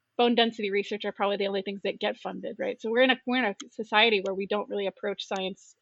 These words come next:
in the way that it needs to be approached in order to have those resources. You've seen it from the other side.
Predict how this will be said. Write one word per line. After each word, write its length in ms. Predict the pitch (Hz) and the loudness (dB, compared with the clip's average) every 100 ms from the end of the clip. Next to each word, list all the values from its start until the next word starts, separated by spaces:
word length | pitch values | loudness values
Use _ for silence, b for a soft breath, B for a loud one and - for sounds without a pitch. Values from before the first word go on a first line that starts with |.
| _ - | _ -10
in 80 | |
the 80 | 220 | -4
way 120 | 202 | -2
that 120 | 190 - | -4 -6
it 100 | - | -8
needs 260 | - - | -12 -12
to 80 | - | -12
be 120 | - | -10
approached 400 | - 202 196 - | -8 -6 -6 -8
in 60 | 202 | -10
order 120 | 196 | -10
to 80 | 196 | -8
have 200 | - 202 | -6 -6
those 200 | 202 202 - | -8 -10 -10
resources. 600 | 208 - 208 - - - _ _ _ - | -10 -8 -10 -10 -12 -14 _ _ _ -2
You've 180 | 254 294 | 0 0
seen 200 | 254 226 | -2 -4
it 100 | 202 | -4
from 160 | 214 | -6
the 80 | 185 180 - | -6 -4 0
other 180 | 247 | 0
side. 360 | 262 156 160 | -2 -4 -6